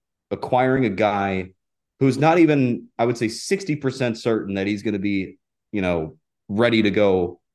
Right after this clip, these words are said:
by opening day. But I digress.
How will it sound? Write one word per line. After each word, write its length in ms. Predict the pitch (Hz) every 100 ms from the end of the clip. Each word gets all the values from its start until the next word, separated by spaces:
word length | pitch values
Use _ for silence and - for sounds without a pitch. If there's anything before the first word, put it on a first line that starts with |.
| _
by 200 | 107 101
opening 460 | 90 104 92 87 80
day. 320 | 76 - - _ _ -
But 320 | 147 - - _ _ _ _ _ _ _ _ -
I 100 | 180
digress. 640 | 185 151 147 143 - -